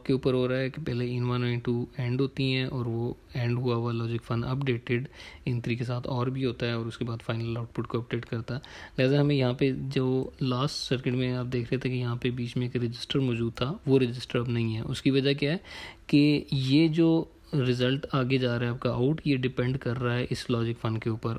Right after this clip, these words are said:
और ये लॉजिक वन तब तक डेवलप नहीं होगा जब तक in one और in two के एंड के through रिजल्ट नहीं आएगा। यानी नंबर वन पे ये वाला काम हो जाएगा और उसके बाद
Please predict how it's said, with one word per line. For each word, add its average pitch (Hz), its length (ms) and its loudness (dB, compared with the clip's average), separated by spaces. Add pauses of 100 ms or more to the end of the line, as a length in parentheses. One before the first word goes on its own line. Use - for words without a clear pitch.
(100)
और 135 140 4
ये 139 140 4
लॉजिक 123 380 0
वन 131 120 2
तब 135 160 2
तक 139 100 0
डेवलप 127 340 -2
नहीं 135 100 2
होगा 135 120 2
जब 135 220 -2 (120)
तक 127 140 0
in 139 160 0
one 123 220 0
और 120 160 0
in 120 100 -2
two 120 180 0 (420)
के 139 180 4
एंड 120 220 4
के 120 100 -2
through 113 180 0
रिजल्ट 110 300 -6
नहीं 117 100 0
आएगा। 117 220 -6 (440)
यानी 139 360 4 (200)
नंबर 131 380 2
वन 135 260 0
पे 143 260 2
ये 139 240 -2
वाला 135 200 2
काम 151 240 0
हो 147 120 2
जाएगा 143 300 2
और 139 160 0
उसके 123 200 -2
बाद 120 260 -4